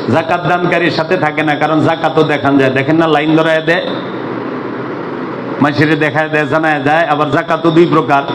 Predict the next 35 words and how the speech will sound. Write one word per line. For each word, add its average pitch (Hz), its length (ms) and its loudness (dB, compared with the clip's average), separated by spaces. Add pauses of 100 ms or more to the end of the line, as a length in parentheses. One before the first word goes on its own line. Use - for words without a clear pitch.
একটা 127 240 0
হাকিকি, 151 380 0
একটা 143 180 -2
মেজাজি। 151 500 2 (440)
এর 143 80 2
লেগে 160 260 2
দেখাই 165 400 -2
না 247 120 4
যে 202 140 2
কোনো 185 260 2
ইবাদতের 160 420 2
লাগে 151 200 2
আল্লাহ 139 240 2 (380)
থাকে 120 180 -2
না। 131 120 2
আল্লাহ 143 200 2
থাকে 147 280 0
এমন 156 420 2 (340)
যে 147 100 4
মুহসিনিন 202 720 4 (340)
কে? 180 340 2 (300)
মুহসিনিন 208 520 4
মানে 202 260 2
কি? 151 260 2 (380)
আমাদেরকে 185 460 2
বলে 170 260 2
সৎকর্মশীল। 131 880 2 (640)
সৎকর্ম 180 460 2
তো 190 120 0
মাদার 180 280 2 (100)
তেরেসাও 143 480 2
করছে, 117 380 2
তাই 135 120 2
কি 131 180 2
মুহসিনিন? 131 640 2